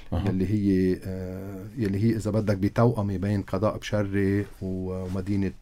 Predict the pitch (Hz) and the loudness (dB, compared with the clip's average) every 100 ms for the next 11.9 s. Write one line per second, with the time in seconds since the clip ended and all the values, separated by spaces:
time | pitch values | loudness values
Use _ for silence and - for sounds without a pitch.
0 | - 90 90 90 92 92 - - - - | -8 -8 -6 -8 -10 -12 -16 -16 -18 -12
1 | - 90 - 104 95 92 82 87 - 101 | -10 -4 0 2 2 0 -2 -4 -4 -2
2 | 95 - 87 - - 98 - - - 95 | -2 -2 -6 -6 -6 -6 -6 -12 -6 -4
3 | 92 117 113 110 104 101 101 - 101 - | 2 6 8 8 8 6 4 2 0 2
4 | 107 101 - - 90 90 87 87 101 - | 2 0 -6 -4 -2 -2 -4 -2 -4 -2
5 | 101 85 101 98 87 85 - - 90 98 | -2 0 0 0 -2 -6 -8 -8 -4 -2
6 | 95 87 104 92 98 98 92 95 92 87 | -2 -4 -8 -6 -6 -4 -4 -2 -2 -4
7 | 82 85 87 90 104 98 92 - 92 - | -6 -8 -6 -4 -2 -2 -4 -6 -6 -4
8 | 87 87 92 101 107 98 101 95 95 90 | -4 -4 -4 -2 0 0 -2 0 0 -2
9 | - - 95 80 110 92 65 90 85 82 | -6 -10 -8 -2 0 0 -2 -2 -4 -6
10 | 85 82 85 - - - - - - - | -8 -8 -8 -12 -16 -18 -18 -18 -20 -18
11 | - - - 98 98 95 110 - 104 | -20 -14 -6 -2 0 2 0 0 -2